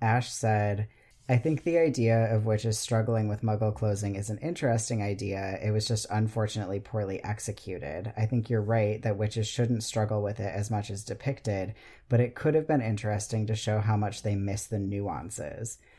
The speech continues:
Imagine a situation where people are tying ties incorrectly, wearing hats backwards, in-, wearing inappropriate footwear for camping,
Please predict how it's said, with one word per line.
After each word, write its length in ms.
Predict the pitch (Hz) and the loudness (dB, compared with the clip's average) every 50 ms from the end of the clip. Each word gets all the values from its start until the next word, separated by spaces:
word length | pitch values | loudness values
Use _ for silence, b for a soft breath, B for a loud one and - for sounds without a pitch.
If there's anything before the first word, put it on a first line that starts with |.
| _ _ _ | _ _ _
Imagine 460 | 143 123 120 120 120 127 123 143 147 147 | 2 4 6 6 6 4 4 2 2 0
a 40 | 143 | 0
situation 800 | - - 127 - 143 127 113 104 101 104 - 113 107 104 104 | 0 -2 -2 0 2 2 2 2 0 0 0 0 0 0 0
where 140 | 104 101 101 | 0 0 -2
people 320 | 101 - 123 120 113 117 110 | -2 0 0 0 2 2 2
are 120 | 104 95 | 0 0
tying 380 | 95 - - 104 98 95 98 98 | -2 -2 -4 -2 -2 -2 -4 -6
ties 420 | - - - 139 139 147 143 139 | -6 -4 -2 -2 0 0 0 0
incorrectly, 680 | 143 135 131 - 131 123 113 113 113 - 113 107 104 101 | 0 0 0 0 2 2 2 0 0 0 0 0 0 2
wearing 340 | 104 107 104 101 104 104 | 0 0 0 0 -2 -2
hats 320 | - 131 131 127 127 127 - | -2 -2 -2 -2 -2 -4 -2
backwards, 600 | - 123 113 110 110 - 113 107 107 104 101 104 | 0 2 2 2 0 0 2 2 2 2 0 0
in-, 280 | - 120 120 123 123 - | 2 2 2 2 0 0
wearing 300 | 120 117 110 110 113 113 | 2 4 4 4 4 4
inappropriate 640 | 120 127 135 131 - - 123 117 - 117 113 110 113 | 4 4 2 2 2 2 0 2 2 2 2 2 0
footwear 360 | - - 117 104 107 107 104 104 | 0 0 0 0 0 0 0 0
for 160 | - 107 101 | -2 -4 -4
camping, 680 | - - 113 113 107 101 107 107 104 101 98 104 | -2 0 2 2 2 2 2 2 2 2 0 -2